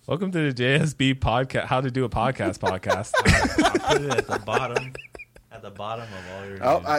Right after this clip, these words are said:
Speaker 3: I, yep, there it is.
Speaker 2: There you go.
Speaker 3: The
Speaker 1: Bam.
Speaker 3: Verge.
Speaker 1: All right.
Speaker 2: The Verge.
Speaker 1: So for today's lesson, guys, in case you wanna share things with your other podcast hosts, make sure you just drop the link into the, the
Speaker 3: <laughs>
Speaker 1: podcast
Speaker 3: Why does
Speaker 1: document.
Speaker 3: one just look like a cake?
Speaker 2: <laughs> That's what I'm saying. It looks like a ca-, <laughs> looks like
Speaker 1: Yeah,
Speaker 2: a
Speaker 1: the
Speaker 2: cream
Speaker 1: strawberry
Speaker 2: puff.
Speaker 1: ears. Like, I,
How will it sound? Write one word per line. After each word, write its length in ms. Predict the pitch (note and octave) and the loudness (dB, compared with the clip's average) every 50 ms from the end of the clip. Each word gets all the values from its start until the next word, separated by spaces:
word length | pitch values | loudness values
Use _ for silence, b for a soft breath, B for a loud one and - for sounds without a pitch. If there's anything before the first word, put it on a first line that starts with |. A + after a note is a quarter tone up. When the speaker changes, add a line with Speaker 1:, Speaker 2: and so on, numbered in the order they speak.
| A2 A#2+ C3+ | 0 -2 -6
Speaker 3:
I, 40 | - - | -6 -2
yep, 360 | C#3 C#3+ D#3+ G3+ G#3 - - | 0 2 4 4 2 0 -4
there 260 | - C#3+ C#3+ D3 D#3 | -2 0 2 4 4
it 60 | E3 F3+ | 4 4
is. 400 | G3+ G3+ F#3+ F3 - - A2+ A2 | 4 4 4 4 2 0 0 -2
Speaker 2:
There 80 | G#2+ A2+ | -4 -6
you 80 | A#2 B2 | -6 -6
go. 180 | A#2+ A2+ G#2+ G2 | -6 -6 -6 -6
Speaker 3:
The 40 | - B2 | 0 2
Speaker 1:
Bam. 200 | B2 A#2+ A2 G#2 | 4 4 4 4
Speaker 3:
Verge. 600 | - D#3 E3+ E3 D3+ C#3+ C#3+ C#3+ - - - - - _ _ - | 4 4 4 4 2 2 0 -2 -6 -10 -12 -14 -18 _ _ -8
Speaker 1:
All 120 | G#2 G#2 | -4 0
right. 380 | G#2+ G#2+ G#2+ A2 A2 G#2 - G2+ | 2 2 2 2 2 0 -4 -8
Speaker 2:
The 80 | G2+ | -14
Verge. 640 | F#2+ G2+ G#2+ G#2 G#2+ G#2 G#2 G2+ F#2+ - - - - - | -14 -12 -10 -10 -10 -10 -10 -12 -14 -16 -20 -20 -20 -6
Speaker 1:
So 160 | - A#2 G#2+ | -4 -2 -2
for 100 | - - | -2 -2
today's 420 | A2 B2+ B2 A#2 A#2 A#2+ B2 A#2+ A#2+ | -2 -2 0 0 2 0 0 0 0
lesson, 280 | A#2+ A#2 - - A#2+ A2+ | 0 -2 -2 -2 -6 -2
guys, 460 | A2+ A#2 A#2+ B2 C3 C#3 C#3+ C#3+ C#3+ | 0 2 2 4 4 4 2 0 -2
in 140 | G#2+ G2 G#2 | -4 -6 -6
case 260 | G2+ - A#2 A#2 - | -4 -2 -2 -2 -2
you 60 | B2+ B2 | -2 -2
wanna 200 | B2 A#2+ A#2 A#2 | -2 0 -2 -2
share 260 | - C3+ B2 B2+ B2 | 0 0 0 0 0
things 260 | - A#2+ A#2+ A#2+ A2 | -2 -4 -4 -4 -6
with 140 | A2+ G#2+ A#2 | -8 -6 -6
your 140 | A#2 - F3 | -4 -2 0
other 140 | G3 F#3 C#3+ | 0 0 -2
podcast 540 | - A#2+ G2+ G2 F#2+ - G2 F#2+ F#2+ - - | 0 -2 -2 -2 -2 -4 -4 -4 -4 -4 -4
hosts, 240 | G#2+ G2+ G2+ - | -4 -4 -2 -2
make 160 | - F3 A#3 B3 | -4 -4 -4 -4
sure 140 | - A#3+ | -4 -4
you 100 | A3+ G#3+ | -4 -2
just 220 | F#3+ F#3+ F#3+ D#3 B2 | -2 -2 -4 -2 0
drop 200 | B2 B2 C3+ - | -2 -2 -2 -2
the 60 | B2 | -4
link 280 | A#2+ B2 B2 A#2+ - - | -4 -2 -4 -4 -4 -4
into 340 | C3 B2+ B2+ - - B2+ B2 | -4 -4 -4 -2 0 0 0
the, 320 | A#2+ B2 A#2+ A#2+ G#2+ G#2+ - | 2 2 0 0 0 -2 -4
the 100 | G#2+ G#2+ | -4 -4
Speaker 3:
<laughs> 0 | |
Speaker 1:
podcast 260 | - - G#2+ G#2+ - D#3+ | -2 -2 -2 0 2 4
Speaker 3:
Why 200 | G3+ C4 D#4 D#4+ | 4 6 6 6
does 240 | B2 C3+ D#4 - | 4 4 2 2
Speaker 1:
document. 100 | G3+ G#3+ A#3+ B3 | 2 2 2 2
Speaker 3:
one 300 | B3 B3 A#3+ A#3 A3 F#3 | 2 2 0 -2 -2 0
just 300 | - G#3+ A3 G#3+ - - | 2 4 4 4 4 4
look 160 | A3 G3+ - G3 | 2 0 0 0
like 160 | F#3 F3 D#3+ | -2 -2 -2
a 80 | D3+ | -4
cake? 500 | C3+ - - B2 A2+ G2+ - - - - - | -6 -4 -4 -4 -4 -4 -8 -12 -16 -20 -20
Speaker 2:
<laughs> 420 | _ _ _ _ _ _ _ _ - | _ _ _ _ _ _ _ _ -8
That's 240 | G#2+ C#3+ C#3 C3+ | -6 -6 -6 -4
what 120 | D#3 F3 F#3+ | -2 -2 -2
I'm 140 | F#3 F3+ D3 | -2 -2 -2
saying. 340 | - D3 D3+ D#3+ D#3 C3 | -4 -4 -4 -2 -4 -4
It 80 | A2+ A2 | -4 -6
looks 260 | A2 A#2+ B2+ - - | -6 -8 -10 -10 -8
like 160 | C3+ C#3 C3+ | -8 -8 -8
a 100 | - A#2+ | -8 -10
ca-, 300 | A2 - - - - - - C3+ | -12 -12 -16 -18 -18 -18 -18 -16
<laughs> 60 | - | -16
looks 120 | - - - | -16 -10 -8
like 20 | |
Speaker 1:
Yeah, 340 | F3+ A3+ B3+ B3 A#3 G#3+ G3 | -4 -2 0 2 2 2 2
Speaker 2:
a 60 | E3 | 2
Speaker 1:
the 80 | C#3+ D3 | 2 0
Speaker 2:
cream 100 | C#3 D3 | 0 2
Speaker 1:
strawberry 440 | E3+ E3 F#3 F#3 G3+ G3 G3 G3 F3+ | 2 2 2 2 2 2 2 2 0
Speaker 2:
puff. 80 | C#3 D3 | 0 0
Speaker 1:
ears. 480 | D#3+ F#3+ G#3+ A#3 A#3+ C4 C#4 C4 - | 0 0 0 0 -2 -4 -6 -6 -4
Like, 160 | - E3 E3+ E3 | -2 -2 -2 -2
I, 160 | D3 F#3 | -2 -2